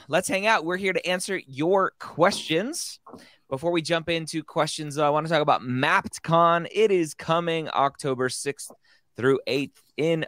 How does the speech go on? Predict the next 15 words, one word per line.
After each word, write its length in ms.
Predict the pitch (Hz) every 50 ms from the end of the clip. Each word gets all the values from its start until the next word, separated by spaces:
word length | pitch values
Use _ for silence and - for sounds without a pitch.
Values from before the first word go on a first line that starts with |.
| - -
Baltimore, 1040 | 117 107 98 90 135 147 175 190 - - - 190 165 160 156 147 147 147 143 123 -
Maryland. 880 | - 117 117 123 123 127 127 127 127 127 127 123 123 127 127 127 120 - - _ _ - - - _ _
We're 180 | - 127 127 120
going 200 | 135 131 123 110
to 80 | 123
have 400 | 120 123 117 117 117 113 110 101 - -
a 300 | 95 101 101 98 92 - - _ _ _ _ _ -
old 340 | 147 160 156 135 139 -
pre-meds 540 | - - 156 143 131 135 127 127 113 104 107
night, 320 | 117 127 123 123 123 - -
a 100 | 110 85
non-traditional, 1000 | 90 101 113 117 107 - 117 113 110 - - 117 110 110 110 110 110 - - -
uh, 320 | 98 101 98 95 95 90 - - _
pre-med 440 | - - 113 110 107 107 101 101 101
night 380 | 104 107 104 104 98 - -